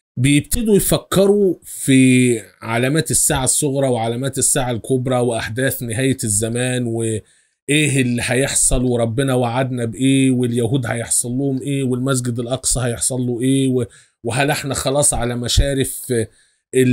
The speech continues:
العلامات الساعة ال-، الكبرى والصغرى ولا إحنا فين في هذه الخريطة بالظبط؟ هل فعلا اليهود سيزولوا من الأراضي المحتلة؟ آه، إحنا في أنهي مرحلة بالظبط؟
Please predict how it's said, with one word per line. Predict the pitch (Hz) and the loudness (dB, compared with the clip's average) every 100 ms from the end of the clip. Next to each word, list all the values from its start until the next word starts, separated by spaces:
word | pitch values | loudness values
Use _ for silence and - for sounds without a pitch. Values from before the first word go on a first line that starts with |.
| 123 113 | 4 2
العلامات | 113 117 117 113 107 117 123 135 139 123 | 2 2 4 4 4 4 4 2 0 0
الساعة | - 147 135 127 | 0 2 2 0
ال-، | 123 120 117 113 107 113 | 0 0 -2 -2 -2 -4
الكبرى | 113 - 151 135 123 | -4 -2 -2 0 0
والصغرى | 120 120 - - 139 135 131 | 0 0 0 0 0 2 2
ولا | 127 127 131 | 4 4 2
إحنا | 135 139 | 0 -2
فين | 120 151 151 147 | -2 0 2 0
في | 117 127 120 | 0 -2 0
هذه | 139 127 | 0 0
الخريطة | 123 - 123 139 135 | -2 -2 -2 -2 -2
بالظبط؟ | 120 107 107 127 - _ 123 110 107 _ _ _ _ _ | -4 -2 -2 -2 -6 _ -6 -6 -8 _ _ _ _ _
هل | - 151 151 135 | -2 2 2 0
فعلا | - 156 143 135 | 0 0 0 0
اليهود | 135 131 127 113 139 135 | 0 0 0 0 2 2
سيزولوا | - - 120 107 139 156 151 143 | 2 2 2 2 2 2 2 2
من | 131 127 127 | 2 0 0
الأراضي | 123 123 120 117 123 143 135 | 0 2 0 0 2 2 2
المحتلة؟ | 127 120 - - 135 139 139 135 127 - _ _ _ _ | -2 -4 -6 -2 0 2 2 2 -2 -8 _ _ _ _
آه، | 120 117 117 113 107 - 113 | -2 0 2 2 -2 -4 -6
إحنا | - 127 117 | -4 -2 -2
في | - - | -2 -2
أنهي | 151 165 135 131 | 0 2 2 0
مرحلة | 123 - 143 135 | 0 0 0 2
بالظبط؟ | 123 113 143 - _ - | 2 2 2 0 _ -10